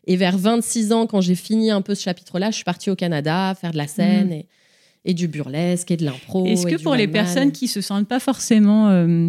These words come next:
Speaker 2: complètement alignées ou qui sentent qu'elles ont des, des choses à, à gérer, euh, d'abord personnellement avant de devenir maman, parce qu'on dit beaucoup qu'avant de devenir maman, c'est quand même génial de s'offrir ce temps, euh, pour, euh, <laughs> débroussailler, mais ça peut aussi du coup faire peur,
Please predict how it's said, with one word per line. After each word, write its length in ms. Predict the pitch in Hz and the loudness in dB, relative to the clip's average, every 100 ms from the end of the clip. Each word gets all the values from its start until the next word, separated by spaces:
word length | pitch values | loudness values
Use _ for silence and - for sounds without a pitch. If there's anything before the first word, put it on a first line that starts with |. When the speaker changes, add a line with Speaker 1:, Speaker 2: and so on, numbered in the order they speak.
| 160 | 0
Speaker 2:
complètement 380 | 254 277 294 277 | 0 2 2 4
alignées 600 | 247 226 202 185 202 214 | 6 6 6 6 4 4
ou 80 | 208 | 0
qui 120 | - | -4
sentent 200 | - 240 | -2 0
qu'elles 260 | 226 190 180 | 2 2 2
ont 60 | |
des, 240 | 180 180 165 | 2 0 0
des 140 | 180 | 0
choses 340 | - 240 240 196 | 0 2 2 2
à, 300 | 165 156 - - | 0 -4 -8 -2
à 120 | 170 | 0
gérer, 460 | 160 208 170 247 233 | 2 0 2 0 0
euh, 360 | 175 160 156 156 _ - | -2 -2 -6 -8 _ -2
d'abord 300 | 202 269 - | 0 2 0
personnellement 680 | 226 - 240 220 220 240 240 | -2 2 2 4 4 4 4
avant 280 | 202 190 240 | 2 4 4
de 80 | 202 | 2
devenir 260 | 175 196 | 2 2
maman, 220 | 190 202 247 | 4 4 2
parce 140 | 208 | 2
qu'on 100 | 196 | 2
dit 140 | 180 190 | 2 2
beaucoup 360 | 240 247 302 - - - _ | 2 2 0 -2 -14 -20 _
qu'avant 260 | - 208 226 | 0 4 4
de 40 | |
devenir 280 | 220 220 220 | 6 6 4
maman, 200 | 214 233 | 4 4
c'est 140 | 240 - | 2 0
quand 100 | 202 | 4
même 180 | 202 | 6
génial 320 | 196 240 269 247 | 6 6 6 4
de 80 | |
s'offrir 380 | 214 208 - 208 | 2 -2 -4 -4
ce 120 | - | -2
temps, 340 | 208 - 247 247 | 0 2 0 2
euh, 120 | 196 | 0
pour, 300 | 180 - 175 | -2 -4 0
euh, 160 | 180 175 | 2 4
<laughs> 0 | |
débroussailler, 800 | 190 233 - 247 - 208 208 302 _ - - - | 4 4 4 2 2 0 0 -2 _ -20 -20 -2
mais 140 | 214 226 | 2 4
ça 160 | 247 | 4
peut 180 | 208 262 | 2 4
aussi 260 | 269 - 294 | 2 0 0
du 100 | 254 | 2
coup 140 | - | 2
faire 220 | 269 214 - | 2 0 0
peur, 480 | - 262 247 - | 2 2 2 -4